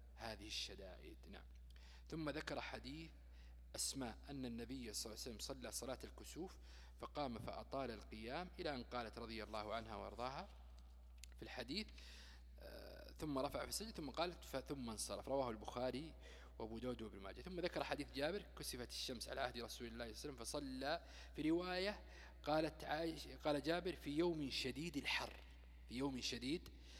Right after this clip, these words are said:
الحر، "فصلى بأصحابه فأطال القيام حتى جعلوا يخرون من طول القيام،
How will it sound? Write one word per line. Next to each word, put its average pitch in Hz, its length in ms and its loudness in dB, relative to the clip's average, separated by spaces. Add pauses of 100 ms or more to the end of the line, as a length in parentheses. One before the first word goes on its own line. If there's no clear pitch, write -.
(280)
الحر، 131 360 4
"فصلى 135 560 4
بأصحابه 131 600 2
فأطال 135 400 6
القيام 131 340 0
حتى 120 640 0
جعلوا 143 400 4
يخرون 127 920 -2 (560)
من 120 120 -4
طول 139 220 4
القيام، 113 440 0